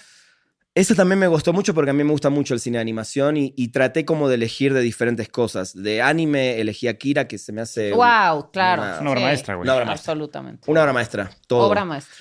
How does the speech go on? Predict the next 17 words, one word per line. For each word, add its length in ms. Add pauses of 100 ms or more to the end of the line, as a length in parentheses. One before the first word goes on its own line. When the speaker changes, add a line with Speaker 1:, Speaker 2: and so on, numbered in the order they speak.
(200)
Speaker 1:
Eh, 520
Into 220
the 40
Spider-Verse 460
a 40
mí 140
me 100
pareció 680
brillante, 500
o 60
sea, 300
y, 220
y 120
vino 200
a 40
cambiar 380
absolutamente 1000